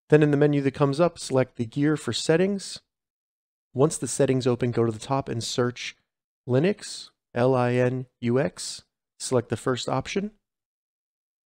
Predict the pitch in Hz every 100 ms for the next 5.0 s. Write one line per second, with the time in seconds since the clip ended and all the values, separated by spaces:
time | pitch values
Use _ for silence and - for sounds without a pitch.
0 | - 135 147 143 135 - 135 135 143 143
1 | - - 120 123 123 120 117 107 120 117
2 | 110 120 - _ - 139 139 - 127 143
3 | 139 135 - 131 127 127 123 - 117 120
4 | 123 123 117 113 117 120 120 123 127 120